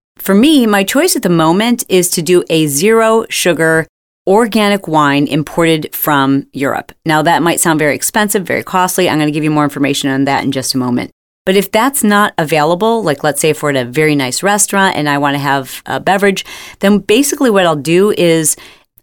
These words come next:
I'll order a vodka and Pellegrino, which is a sparkling water, probably the cleanest of ingredients when it comes to sparkling waters, a Pellegrino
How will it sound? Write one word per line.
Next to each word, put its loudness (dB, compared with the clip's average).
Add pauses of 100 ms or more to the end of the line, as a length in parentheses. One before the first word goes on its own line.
I'll 2
order 0
a 0
vodka 0
and 2
Pellegrino, 0 (300)
which -6
is -2
a 0
sparkling 0
water, 2
probably 0
the -2 (300)
cleanest 0
of 0
ingredients 0
when 0
it -4
comes -2
to -2
sparkling -2
waters, 0
a -6
Pellegrino 0